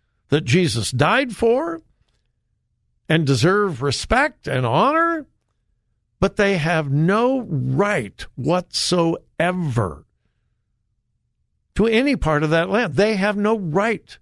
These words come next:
to the West Bank. They have no right to the Gaza Strip. God didn't give it to them.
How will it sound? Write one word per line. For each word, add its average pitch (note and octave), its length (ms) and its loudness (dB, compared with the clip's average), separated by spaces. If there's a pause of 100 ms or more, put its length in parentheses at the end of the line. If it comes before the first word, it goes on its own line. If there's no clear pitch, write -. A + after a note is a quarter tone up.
(140)
to F#3 100 4
the F#3 80 4
West E3 320 0
Bank. A3+ 340 -2
They F3+ 200 0
have D#3+ 260 0
no E3 280 2
right D3 580 -2 (240)
to E3 80 2
the E3+ 120 2
Gaza C#3+ 420 0
Strip. - 420 -2 (460)
God A3+ 280 0
didn't A3 260 2
give F#3+ 180 2
it A3+ 140 -4
to D4 100 2
them. F4+ 500 0